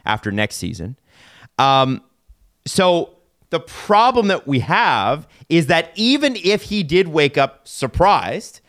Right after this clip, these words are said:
he also said that Jay Woodcroft didn't lose the room. Even if McDavid did wake up that way, it's almost impossible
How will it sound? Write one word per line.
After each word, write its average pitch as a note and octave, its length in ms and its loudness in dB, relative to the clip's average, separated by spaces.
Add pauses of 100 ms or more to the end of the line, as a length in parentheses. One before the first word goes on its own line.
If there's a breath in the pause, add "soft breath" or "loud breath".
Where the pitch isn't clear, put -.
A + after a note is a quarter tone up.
(200)
he D3 120 0
also D#3 200 0
said C#3 220 0
that B2+ 100 0
Jay C3 140 2
Woodcroft B2 420 0
didn't B2+ 200 -2
lose A#2 180 -4
the A2 60 -8
room. G#2+ 240 -2
Even C#4 260 0
if A#3 80 0
McDavid F3+ 400 0
did D3+ 280 -4 (420 soft breath)
wake E3 300 0
up D#3+ 160 0
that A2 220 0
way, F#2 280 -2 (300)
it's F3+ 260 -2
almost G#3 460 2
impossible C#3+ 800 0